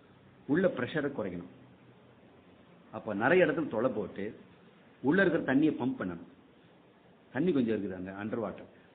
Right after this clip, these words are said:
அந்த pump பண்ண எடுத்த உடனே உள்ளுக்குள்ள ஒரு, ஒரு pressure குறையுது இல்லையா? அப்ப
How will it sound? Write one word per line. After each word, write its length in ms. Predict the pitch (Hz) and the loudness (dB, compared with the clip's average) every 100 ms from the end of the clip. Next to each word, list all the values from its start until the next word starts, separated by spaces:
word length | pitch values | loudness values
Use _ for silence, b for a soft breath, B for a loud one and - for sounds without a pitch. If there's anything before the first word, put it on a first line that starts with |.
| B | B
அந்த 180 | 117 104 | -8 -4
pump 180 | 160 190 | -2 0
பண்ண 160 | 180 151 | 2 2
எடுத்த 220 | 135 131 | 2 0
உடனே 220 | 104 107 117 | -2 -2 0
உள்ளுக்குள்ள 380 | 131 180 143 | 4 4 4
ஒரு, 320 | 147 131 113 117 | 2 2 -2 -4
ஒரு 180 | 113 - | -8 -6
pressure 340 | 175 185 160 113 | -6 -4 -4 -4
குறையுது 160 | 107 | -4
இல்லையா? 340 | 95 101 101 98 B B - | -2 -4 -4 -6 B B -14
அப்ப 280 | 117 110 | -12 -8